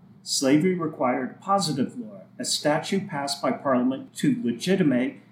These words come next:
the system in England. Since no positive law existed in England, therefore Somerset was not required to travel to Jamaica. This was a narrow verdict, but it was interpreted in the southern colonies that any slave that set foot in England was automatically free.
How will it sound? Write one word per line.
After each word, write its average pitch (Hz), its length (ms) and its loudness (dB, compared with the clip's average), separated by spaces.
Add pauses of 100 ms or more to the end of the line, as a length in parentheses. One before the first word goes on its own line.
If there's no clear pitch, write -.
(140)
the 151 80 0
system 139 440 2
in 151 120 2
England. 180 400 4 (640)
Since - 440 0
no 170 220 4
positive 170 600 -4
law 156 120 -4
existed 156 600 -2
in 156 140 -2
England, 120 500 2 (280)
therefore 139 380 0
Somerset 147 680 0
was 120 200 -4
not 143 240 0
required 139 460 -2
to 135 80 -4
travel 127 400 -2
to - 160 -2
Jamaica. 117 680 0 (600)
This 160 180 0
was 160 180 4
a 131 80 4
narrow 156 380 4
verdict, 147 580 0 (220)
but 127 120 6
it 135 80 4
was 139 200 0
interpreted 170 640 -2
in 135 140 -4
the 110 80 -4
southern 156 360 0
colonies 127 520 -2
that 110 260 -4
any 156 180 2
slave 151 440 0
that 120 200 -4
set - 260 -4
foot 143 200 -2
in 131 100 2
England 120 380 2
was 110 260 -6
automatically 120 640 -2
free. 135 360 -2